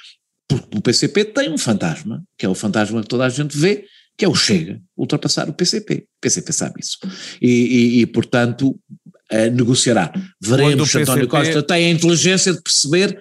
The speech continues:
Speaker 1: que não pode continuar o abraço do urso ao P-, ao, ao P C P, nem a guerra silenciosa ao Bloco, porque é mau para o Partido Socialista.
Speaker 2: Mas o P C P, última pergunta mesmo, o, o P C P também tem uma obrigação, tem que cuidar do seu próprio futuro.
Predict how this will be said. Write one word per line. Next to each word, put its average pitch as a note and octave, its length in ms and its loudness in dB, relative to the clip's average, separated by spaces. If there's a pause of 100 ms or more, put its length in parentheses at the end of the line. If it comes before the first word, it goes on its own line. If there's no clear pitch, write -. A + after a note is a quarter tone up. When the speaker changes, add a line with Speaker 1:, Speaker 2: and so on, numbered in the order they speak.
(280)
Speaker 1:
que D#3 100 2
não E3 340 6
pode E3+ 440 2 (300)
continuar D3+ 500 4
o B2+ 100 6
abraço D3+ 460 2
do C#3+ 100 2
urso - 420 2
ao C3 180 0
P-, C3 160 2
ao, A#2+ 240 4
ao A#2+ 100 2
P A2+ 140 2
C B2 160 0
P, D3+ 260 2 (240)
nem D3+ 280 4
a D3 40 2
guerra E3 600 2 (180)
silenciosa D3+ 720 2
ao C3+ 100 4
Bloco, D#3+ 360 2
porque - 240 -2
é F3+ 80 4
mau D3 340 2
para A#2+ 100 -2
o - 20 -6
Partido - 260 -4
Socialista. F#2 420 -4
Speaker 2:
Mas A#2+ 240 2
o B2 80 0
P G2+ 140 -4
C A#2+ 120 -2
P, - 160 -2
última A#2+ 380 2
pergunta G#2+ 460 2
mesmo, B2 640 2
o, G#2 180 4
o F2+ 60 2
P G2 120 -2
C F#2 120 -4
P F2 120 -2
também F#2+ 240 0
tem F#2 160 0
uma F#2 140 4
obrigação, F#2+ 420 0
tem G#2+ 120 -2
que - 60 -14
cuidar F2 300 0
do D#2 120 -6
seu F2+ 160 -2
próprio E2+ 400 -4
futuro. G2+ 460 -4